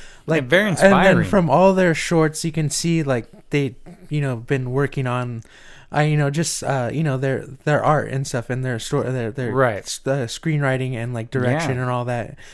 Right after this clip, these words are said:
Speaker 1: And it really, like, this, like, The Civil Dead really came together. It was, like, a really enjoyable film. Like, it was funny. It was, like,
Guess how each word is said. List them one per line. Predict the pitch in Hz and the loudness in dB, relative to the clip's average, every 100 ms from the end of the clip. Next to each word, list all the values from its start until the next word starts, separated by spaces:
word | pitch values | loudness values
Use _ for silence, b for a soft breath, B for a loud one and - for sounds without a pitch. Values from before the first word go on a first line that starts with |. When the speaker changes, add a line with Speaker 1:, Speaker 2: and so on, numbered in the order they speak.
| B B | B B
Speaker 1:
And | 131 160 | -2 0
it | 131 | 0
really, | 151 151 143 | 2 4 4
like, | 131 - - - | 2 -2 -10 -20
this, | 113 151 165 - - - | -8 -6 -4 -6 -14 -8
like, | 131 127 | -6 -4
The | 135 | -2
Civil | 156 139 | -2 0
Dead | 139 | 0
really | 123 131 123 | 0 -2 -2
came | - 120 | -4 -6
together. | 101 113 107 98 | -6 -4 -4 -4
It | 120 | -4
was, | 113 | -6
like, | 107 - B B B - | -8 -10 B B B -4
a | 135 | 0
really | 180 160 139 | 2 2 0
enjoyable | 120 131 127 110 | -2 -2 -2 -4
film. | - 131 110 104 | -6 -6 -4 -6
Like, | 95 123 | -6 -6
it | |
was | 117 113 | -8 -10
funny. | - 131 131 131 120 | -6 -4 -4 -6 -6
It | |
was, | 104 110 | -8 -8
like, | 110 90 | -8 -10